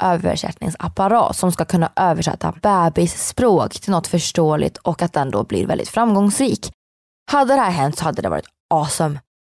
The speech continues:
Men hur som helst, i verkligheten så hade en sån maskin säkert gått asbra också. Och redan nu så finns det i alla fall en app som ska kunna tyda olika barnskrik för att se om barnet är hungrig, trött, stressad och så vidare.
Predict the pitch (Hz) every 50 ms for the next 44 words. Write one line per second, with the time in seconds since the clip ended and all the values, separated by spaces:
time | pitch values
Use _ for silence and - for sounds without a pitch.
0 | _ _ _ _ _ _ - 240 247 254 254 285 285 262 285 294 269 196 - 180
1 | 196 - - - 254 269 277 247 269 240 220 - - 180 170 165 - 175 175 -
2 | 214 208 214 196 170 180 196 196 214 190 175 165 165 165 156 151 - - - 233
3 | 214 202 202 - 214 190 - - 147 147 - - - - 190 202 180 170 151 -
4 | - 175 - - 294 - - - - - - - - - _ _ _ _ _ _
5 | _ _ _ _ - 214 214 214 214 208 214 233 202 214 226 240 254 269 285 269
6 | 220 - 214 196 - 247 247 277 294 - - 262 254 254 262 254 - 196 170 165
7 | - 165 - - 208 220 226 - - - - 190 185 180 175 175 - - 175 -
8 | - - 247 226 208 190 190 190 - - 269 233 175 - 170 165 151 160 - 156
9 | 143 - 208 220 233 208 185 180 180 185 - - - - 277 277 311 247 - -
10 | - - - 220 220 - - - 175 165 160 156 160 131 95 90 143 165 - 104
11 | 104 - 180 - _ _ _ _ _ _ 339 330 311 302 285 269 277 277 - -
12 | - 220 196 190 185 - - - - 208 214 175 - - 151 147 - - 156 -
13 | - 147 90 65 60 - -